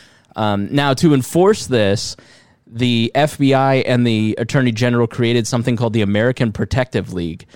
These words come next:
And in about two, two, in about one year, two hundred thousand Americans became confidential informants on their fellow citizens. They used violence to silence dissent. They punished, quote unquote, food hoarders and slackers.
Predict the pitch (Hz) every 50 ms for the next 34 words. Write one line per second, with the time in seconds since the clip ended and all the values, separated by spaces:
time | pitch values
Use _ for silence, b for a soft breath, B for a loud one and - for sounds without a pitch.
0 | B B B B B B B - 135 123 120 120 117 113 113 113 110 - - 156
1 | 139 135 131 139 139 - - - - - 196 185 - - - - 202 196 190 190
2 | 185 165 - _ - 151 135 135 131 131 123 120 - - 117 110 120 147 175 196
3 | 190 170 170 165 156 123 101 95 92 - - - 185 190 208 202 226 214 208 180
4 | - 165 147 151 151 143 147 131 123 120 123 127 127 117 - 123 110 104 101 -
5 | 117 - 123 113 107 104 - 123 113 110 98 113 107 110 110 - - 117 104 101
6 | 101 - 110 110 107 101 98 92 98 113 85 104 104 92 - - 101 98 98 98
7 | - - 110 98 95 - - - 80 - - - B B B B B B B B
8 | B B B - 110 117 113 113 113 110 107 107 104 107 - 127 123 120 113 104
9 | 113 104 117 127 139 143 151 151 147 - - 139 127 - 131 123 123 127 127 117
10 | 107 - - 110 - - 165 165 175 175 170 - 120 110 104 - - 160 143 135
11 | 120 - - - - - _ - - 147 139 131 120 - 135 127 - - - -
12 | 127 135 147 156 139 143 147 151 147 151 147 143 147 143 131 107 101 - - -
13 | 117 123 135 143 - 139 143 151 147 147 -